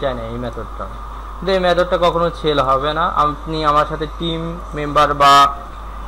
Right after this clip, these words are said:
affiliate হয়ে যদি কাজ করতে চান সেক্ষেত্রে সুযোগ আছে, Affiliate নিয়ে কাজ করেন, কোনো সমস্যা নাই। আহ, দেখি অ্যাকাউন্টটা live হয়েছে কিনা একটু দেখে নেব,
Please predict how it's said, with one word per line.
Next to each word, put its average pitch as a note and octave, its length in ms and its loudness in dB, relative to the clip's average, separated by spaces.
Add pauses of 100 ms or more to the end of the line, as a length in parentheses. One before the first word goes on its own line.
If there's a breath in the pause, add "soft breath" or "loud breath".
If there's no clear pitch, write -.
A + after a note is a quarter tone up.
affiliate E3 460 2
হয়ে E3 220 4
যদি D#3+ 220 -2
কাজ D3+ 180 2 (100)
করতে D#3+ 260 -2
চান E3 200 -4
সেক্ষেত্রে C#3+ 420 -6
সুযোগ C#3 360 -6
আছে, C#3 180 -6
Affiliate C#3+ 540 -8
নিয়ে D3 160 -6
কাজ C#3+ 160 -2 (100)
করেন, C3 220 -2 (140)
কোনো C3 140 -8
সমস্যা A#2+ 360 -8
নাই। D3 160 -10 (1300)
আহ, B2 320 -4
দেখি C#3+ 300 -4
অ্যাকাউন্টটা C#3+ 440 0
live B2 280 0
হয়েছে C3+ 280 -6
কিনা B2+ 160 -4
একটু B2 220 -4
দেখে B2+ 260 -4
নেব, B2 260 -6